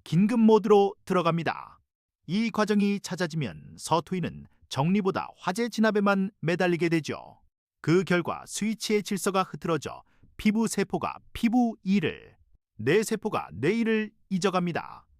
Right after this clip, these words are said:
라이프스판은 이를 정보의 소실이라 부르고 소음을 낮추는 생활 신호를 소개합니다. 책의 핵심은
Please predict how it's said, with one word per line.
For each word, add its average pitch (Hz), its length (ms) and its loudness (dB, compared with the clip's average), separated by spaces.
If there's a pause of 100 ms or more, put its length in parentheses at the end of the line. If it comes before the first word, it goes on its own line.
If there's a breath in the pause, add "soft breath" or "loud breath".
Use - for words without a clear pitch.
(240)
라이프스판은 156 720 -2
이를 226 280 -2
정보의 214 400 4
소실이라 190 540 0
부르고 131 540 -4 (340)
소음을 233 500 2
낮추는 214 420 2
생활 208 400 0
신호를 175 540 2
소개합니다. 139 920 -2 (220)
책의 170 360 -2
핵심은 143 500 -8